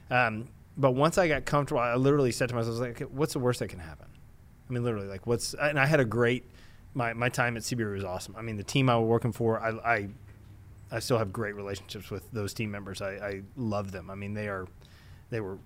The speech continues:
great to work with. The leader that leads that business, I think, is a, you know, is a great friend of mine. Um, so leaving was hard relationally, but once I get close, once I got, uh, comfortable with, like, failing, um,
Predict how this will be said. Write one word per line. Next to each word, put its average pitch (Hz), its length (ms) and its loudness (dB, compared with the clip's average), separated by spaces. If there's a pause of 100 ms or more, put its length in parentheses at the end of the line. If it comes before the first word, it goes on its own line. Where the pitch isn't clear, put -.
great 113 240 0
to 117 80 -2
work 104 260 -2
with. 98 140 -6
The 117 80 -4
leader 113 320 0
that 107 180 -6
leads 113 200 -2
that 95 180 -4
business, 110 400 0
I 110 180 -4
think, 107 300 -6
is 98 180 -6
a, 95 160 -8 (300)
you 120 120 0
know, 98 140 -6
is 104 140 -4
a 107 40 -2
great 107 280 -2
friend 107 200 -6
of 95 60 -10
mine. 92 240 -12 (680)
Um, 110 380 2
so 117 380 2
leaving 139 420 4
was 110 100 -2
hard 110 240 0
relationally, 110 840 -6
but 123 320 -2
once 135 260 0
I 135 80 6
get 120 240 -2
close, 127 400 4
once 139 240 2
I 135 80 6
got, 117 260 2 (300)
uh, 104 280 -2
comfortable 139 420 2
with, 107 340 0 (480)
like, 110 380 -4
failing, 117 720 -2 (840)
um, 110 560 0